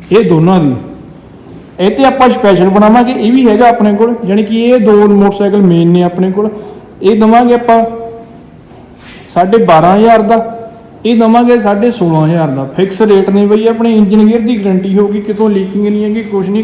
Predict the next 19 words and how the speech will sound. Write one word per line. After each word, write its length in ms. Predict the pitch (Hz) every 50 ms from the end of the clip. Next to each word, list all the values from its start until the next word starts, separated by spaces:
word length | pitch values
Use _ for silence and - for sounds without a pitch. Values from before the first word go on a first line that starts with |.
| 214
ਕੰਮ 240 | 208 196 196 202 196
A 80 | 196 190 185 190
to 60 | 202 190 196
Z 200 | 202 196 185 190
ਓਕੇ 300 | 180 165 - - 175 185
ਆ 60 | 180
ਮੋਟਰਸਾਈਕਲ 500 | 180 185 185 185 - 185 190 190 202 208
ਦਾ। 140 | 220 226 - - - - - - - - - - - - 160
ਨਾਮ 300 | 165 165 180 196 214 233
ਨਹੀਂ 140 | 240 247
ਹੋਣਾ 160 | 233 220 226 240
ਹੈਗਾ 200 | 240 240 262 262
ਮੋਟਰਸਾਈਕਲ, 640 | 247 240 240 233 214 - - 233 233 247 262 269 - - - - - - - - - - - - - - - - - -
ਤੇ 220 | 185 185 - - -
ਐਫੀਡੇਵਿਟ 540 | 190 185 185 185 - 208 208 226 233 233 226
'ਤੇ 120 | 220 226
ਹੀ 60 | 240 226
ਚੱਲੂਗਾ 440 | - 214 185 175 170 175 180 190
ਇਹ 160 | 185 190 226